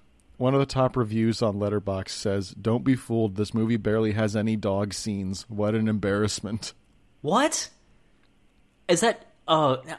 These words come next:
Speaker 2: you gotta report back, dude. You gotta watch this and let us know.
Speaker 1: Yeah, I'm, I'm
Speaker 2: Because
Speaker 1: gonna watch it on
Speaker 2: if this
Speaker 1: Hoopla.
Speaker 2: movie is titled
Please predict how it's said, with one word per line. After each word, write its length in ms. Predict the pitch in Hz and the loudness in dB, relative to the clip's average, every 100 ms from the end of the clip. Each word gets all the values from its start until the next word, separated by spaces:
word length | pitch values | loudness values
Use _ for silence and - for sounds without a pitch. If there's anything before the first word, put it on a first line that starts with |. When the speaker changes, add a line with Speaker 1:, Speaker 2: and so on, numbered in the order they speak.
| - | -12
Speaker 2:
you 140 | 170 196 | -6 2
gotta 160 | 180 127 | 4 4
report 340 | 123 143 123 | 0 0 0
back, 260 | 113 95 - | -2 -4 -6
dude. 160 | 101 | -6
You 80 | 117 | 0
gotta 120 | 135 | 2
watch 180 | 120 123 | 2 0
this 120 | 131 | -2
and 100 | 120 | -2
let 100 | 110 | -2
us 100 | 104 | -2
know. 120 | 110 98 | -2 0
Speaker 1:
Yeah, 100 | 92 | 0
I'm, 140 | 101 110 | -2 -4
I'm 100 | 113 | -2
Speaker 2:
Because 140 | 113 | 0
Speaker 1:
gonna 200 | 110 104 | 2 4
watch 260 | 98 95 98 | 2 0 -4
it 40 | |
on 180 | 92 - | -6 -6
Speaker 2:
if 140 | 135 | -8
this 280 | 101 104 165 | -2 -2 0
Speaker 1:
Hoopla. 380 | 92 85 87 101 | -2 -4 -8 -8
Speaker 2:
movie 420 | 135 143 147 170 | -2 0 0 0
is 160 | 123 123 | -2 -6
titled 520 | - 135 139 147 147 | -4 -2 0 -2 -4